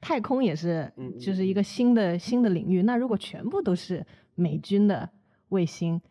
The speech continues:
Speaker 1: 那其实就是另一种的。
Speaker 2: 对，你看，你看咱们每天坐的波音七三七啊，或者到波音七四七，那空军一号也是七四七，所以其实，其实波音本来就是一个半军半民的这么一个公司，当然跟其他的，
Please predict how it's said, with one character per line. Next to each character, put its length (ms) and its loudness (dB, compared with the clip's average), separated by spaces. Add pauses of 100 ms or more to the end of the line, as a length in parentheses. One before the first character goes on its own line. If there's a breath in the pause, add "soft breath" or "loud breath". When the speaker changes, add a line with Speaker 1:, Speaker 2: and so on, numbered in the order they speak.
(160 soft breath)
Speaker 1:
那 200 0
其 360 -4
实 120 2
就 160 0
是 120 0
另 240 2
一 60 4
种 260 -6
的。 60 -6
Speaker 2:
对， 80 -12
你 0 -
看， 640 -12
你 60 0
看 160 0
咱 120 4
们 160 2
每 300 0
天 180 -4
坐 180 0
的 60 0
波 200 0
音 120 0
七 160 -8
三 160 -4
七 220 -4
啊， 420 -8
或 120 -6
者 60 -12
到 120 -4
波 180 -6
音 100 -2
七 140 -10
四 160 -10
七， 320 -10 (360)
那 100 -4
空 220 0
军 180 4
一 60 2
号 180 -2
也 100 -4
是 140 -8
七 160 -10
四 160 -12
七， 400 -18
所 240 -6
以 100 0
其 220 -8
实， 320 -4 (260 soft breath)
其 60 -18
实 80 0
波 240 2
音 160 0
本 160 -4
来 100 -12
就 120 -8
是 160 -8
一 80 -6
个 100 -4
半 280 -2
军 320 -4
半 180 -4
民 260 -6
的 180 -4
这 120 -10
么 100 -8
一 40 -10
个 60 -10
公 140 -12
司， 180 -16
当 100 -6
然 100 -6
跟 200 -4
其 160 -12
他 120 -6
的， 200 -6